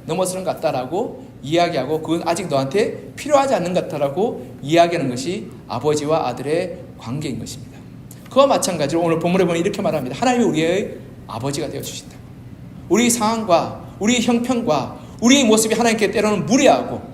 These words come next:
때로는 어리석어 보인다 할지라도,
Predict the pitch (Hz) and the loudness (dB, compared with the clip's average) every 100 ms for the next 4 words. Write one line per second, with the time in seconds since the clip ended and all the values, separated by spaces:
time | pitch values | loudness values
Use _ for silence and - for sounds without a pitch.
0 | - - - 147 147 160 208 - - - | -18 -10 -4 -2 0 -2 -4 -8 -14 -16
1 | - - - - - 139 170 233 208 151 | -18 -18 -18 -16 -6 0 2 2 0 -4
2 | 156 151 - 127 - | -2 -4 -6 -10 -12